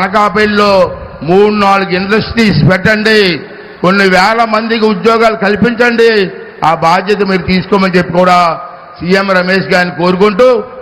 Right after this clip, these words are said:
మరి అందరూ కూడా రేపు పదమూడో తారీఖున సీఎం రమేష్ గారికి, మన ఎమ్మెల్యే క్యాండిడేట్లు అందరికీ కూడా మరి ఓటు,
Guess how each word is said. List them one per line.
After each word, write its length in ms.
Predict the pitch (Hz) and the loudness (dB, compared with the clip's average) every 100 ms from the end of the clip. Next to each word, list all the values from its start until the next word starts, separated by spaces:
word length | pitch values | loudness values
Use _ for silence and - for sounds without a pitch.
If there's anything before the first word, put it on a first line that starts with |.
| - - | -16 -4
మరి 220 | 165 170 170 | -2 0 0
అందరూ 340 | 165 185 190 185 | 0 0 0 2
కూడా 180 | 185 185 175 143 - - - | 2 2 0 -4 -12 -12 -4
రేపు 160 | 151 - | -2 0
పదమూడో 360 | 170 196 214 202 190 | 0 0 2 2 2
తారీఖున 360 | 190 190 180 185 170 151 - - - - - - | 2 0 0 0 0 -4 -8 -14 -14 -14 -16 -14
సీఎం 280 | - 185 208 202 | 0 2 2 2
రమేష్ 300 | 185 202 208 165 | 0 2 0 2
గారికి, 380 | 202 202 190 220 202 - - - - - | 2 0 0 0 0 -2 -16 -16 -14 -4
మన 100 | 156 170 | 0 0
ఎమ్మెల్యే 320 | 175 202 208 202 | 0 0 0 0
క్యాండిడేట్లు 360 | 196 190 190 170 | 0 0 0 0
అందరికీ 320 | 175 196 196 196 180 | 0 0 0 2 2
కూడా 200 | 185 185 175 147 - - - - | 2 2 2 -2 -10 -18 -18 -8
మరి 120 | 147 151 147 151 | -4 -2 2 2
ఓటు, 220 | 170 | 2